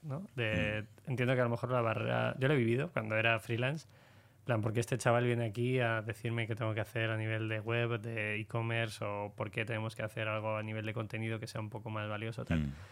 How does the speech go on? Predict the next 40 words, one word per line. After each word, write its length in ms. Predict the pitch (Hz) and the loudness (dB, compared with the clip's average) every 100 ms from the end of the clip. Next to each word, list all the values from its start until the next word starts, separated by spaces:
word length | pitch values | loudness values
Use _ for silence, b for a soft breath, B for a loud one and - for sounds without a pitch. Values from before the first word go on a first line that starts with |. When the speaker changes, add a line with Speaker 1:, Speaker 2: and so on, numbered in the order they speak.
| B B B - - | B B B -20 2
Speaker 1:
Y 480 | 131 120 120 117 113 - - - | 4 6 4 2 -4 -18 -20 -6
tú, 180 | 143 139 - | -4 -4 -10
qué, 300 | - 151 156 143 | -2 0 0 0
¿cómo 200 | 151 156 | 0 2
ves 200 | 156 143 | 2 0
esa 200 | 127 120 | 0 0
parte 180 | 117 | 0
de 60 | 123 | -2
externalizar 520 | - 113 110 104 131 | -4 -4 -4 -2 -2
y 40 | 135 | -2
cómo 220 | 123 120 | -2 -2
crees 180 | 120 101 | -4 -4
que 80 | |
la 80 | 113 | -4
gente 200 | - 113 | -4 -6
se 80 | 104 | -6
puede 160 | - 107 | -6 -6
quitar 180 | 104 104 | -4 -6
el 100 | 101 | -4
miedo? 220 | 104 101 | -6 -8
Porque 220 | - 107 117 | -6 -2 0
realmente 320 | 117 135 147 | 2 2 0
lo 80 | 127 | -4
que 80 | |
te 80 | 110 | -4
estás 260 | 117 - 113 | -6 -6 -6
trayendo 460 | 123 117 120 127 | -4 -2 -2 -2
es 240 | 117 135 - b b b b b | -2 -2 -6 b b b b b
gente 340 | - - 135 127 | -10 0 2 2
que 100 | 120 | -2
te 100 | 107 | -4
Speaker 2:
Un 20 | |
Speaker 1:
escucha 320 | - - 147 - 190 | -6 -4 -2 0 0
Speaker 2:
extraño. 260 | - 76 90 | 2 2 2
Speaker 1:
y 40 | |
que 160 | - 113 | 2 0
te 200 | 113 110 | 0 0
da 160 | 110 | 2
una 180 | 123 117 | 2 0
respuesta, 640 | 107 107 - 120 - - | -4 -8 -8 -10 -8 -14